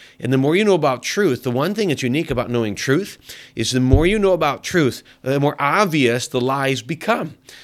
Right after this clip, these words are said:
And you don't have to know why it's a lie. You just say, "You know what? That doesn't fit." And you know that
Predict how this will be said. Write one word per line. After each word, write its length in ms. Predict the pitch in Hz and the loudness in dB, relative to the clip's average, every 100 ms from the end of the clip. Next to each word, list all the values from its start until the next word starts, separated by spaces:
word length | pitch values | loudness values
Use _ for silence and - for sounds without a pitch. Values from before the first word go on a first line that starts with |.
| - | -16
And 120 | - 151 | -4 0
you 40 | |
don't 120 | 220 | 2
have 100 | 190 | 2
to 80 | 175 | 0
know 140 | 151 | 0
why 220 | 117 127 220 | 2 0 -2
it's 120 | - | -4
a 60 | |
lie. 140 | 110 101 | -2 -2
You 120 | 135 | -2
just 160 | 127 - | -4 -4
say, 120 | 139 | -4
"You 100 | 139 | -2
know 100 | 156 | -2
what? 240 | 156 170 - | -4 -8 -12
That 260 | 123 143 143 | -6 -4 -2
doesn't 220 | 131 123 | -4 -4
fit." 340 | - 107 - - | -6 -6 -6 -8
And 120 | 120 | -4
you 60 | |
know 240 | 165 220 285 | 0 0 -2
that 260 | 131 87 | -4 -6